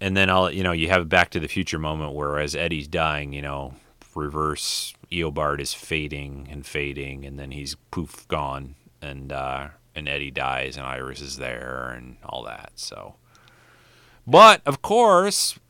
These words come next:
even though they kinda said it would be okay, 'cause I think, you know, Flash made it back in time, right? Wasn't that supposed to be the whole point? Didn't they say, like, if he made it back in time, everything would be fine? But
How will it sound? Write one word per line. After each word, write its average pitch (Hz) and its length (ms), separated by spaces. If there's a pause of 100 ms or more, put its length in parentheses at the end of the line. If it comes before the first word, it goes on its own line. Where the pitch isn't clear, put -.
even 196 300
though 185 200
they 165 140
kinda 311 440
said 208 380
it 156 100
would 151 160
be 151 200
okay, 170 600
'cause 101 380 (460)
I 87 120
think, 160 680
you 151 100
know, 139 160
Flash 117 500
made 123 200
it 92 80
back 127 280
in 117 120
time, 127 420
right? 117 320
Wasn't 127 300
that 139 160
supposed - 260
to 135 60
be 135 120
the 123 120
whole 120 160
point? 135 420
Didn't 113 160
they 117 140
say, 117 240
like, 107 260
if 98 220
he 107 100
made 110 240
it 98 80
back 117 260
in 104 80
time, 117 380
everything 110 320
would 104 120
be 98 100
fine? 117 500
But 90 300